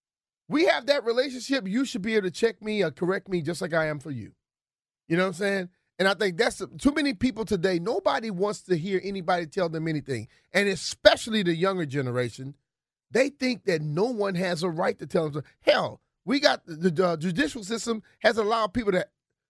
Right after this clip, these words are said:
divorce their parents, get mad at their parents 'cause this, that, and the other. But that judici-, uh, the, uh, judicial system is not gonna pull you and take care of you. They're gonna leave you right there at that damn house.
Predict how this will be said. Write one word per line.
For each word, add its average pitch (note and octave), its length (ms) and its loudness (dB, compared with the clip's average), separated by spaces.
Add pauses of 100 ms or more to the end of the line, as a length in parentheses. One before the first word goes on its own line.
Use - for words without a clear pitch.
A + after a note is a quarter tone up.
(100)
divorce D3+ 420 2
their C#4+ 200 2
parents, A3+ 680 -2 (720)
get C4+ 180 4
mad A3+ 300 4
at C#4 100 -8
their A#3+ 140 4
parents A#3 340 2
'cause G3+ 140 -4
this, G#3+ 160 -4
that, A#3 140 4
and A#3 100 -4
the B3+ 80 2
other. F3 320 -4 (800)
But C#4 360 6 (280)
that D#3 240 2
judici-, D#3 380 0 (120)
uh, D#3 140 4
the, D3+ 240 -8
uh, D#3+ 100 4
judicial E3+ 400 -4
system G#3+ 280 -6
is F3 60 -2
not E3+ 140 0
gonna D#3 220 -2
pull A3 260 -2
you D3+ 300 -2 (320)
and D3 120 0
take D#3+ 200 0
care G3+ 180 -2
of A3 80 -2
you. G#3 160 -16 (1120)
They're E3+ 80 2
gonna D#3 160 2
leave F#3+ 120 2
you D#3 80 -2
right D3+ 200 -2
there A#3 100 0
at A3 80 -2
that A3 140 -6
damn A3 220 -2
house. - 340 -8